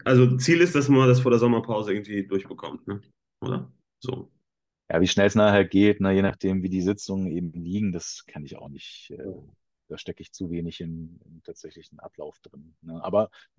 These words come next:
Speaker 2: äh, in den nächsten Wochen bis Monaten, ja, sollte das dann durch sein.
Speaker 1: Ja, ich meine,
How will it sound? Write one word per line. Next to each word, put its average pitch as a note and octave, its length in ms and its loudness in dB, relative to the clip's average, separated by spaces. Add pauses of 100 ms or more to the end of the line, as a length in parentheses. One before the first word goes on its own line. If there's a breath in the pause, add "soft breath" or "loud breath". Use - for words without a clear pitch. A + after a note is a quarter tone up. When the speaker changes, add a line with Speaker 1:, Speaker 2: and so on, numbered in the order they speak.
(140)
Speaker 2:
äh, A2+ 60 -10 (300)
in B2 100 -6
den A2+ 140 0
nächsten A2+ 520 -4
Wochen G#2 380 -4
bis G#2+ 160 -10
Monaten, B2+ 680 -2
ja, D3+ 240 -4
sollte G2 280 -6
das C3 140 -8
dann - 140 -8
durch - 220 -6
sein. - 240 -14 (380)
Speaker 1:
Ja, F#2+ 280 -6 (120)
ich - 160 -20
meine, - 240 -12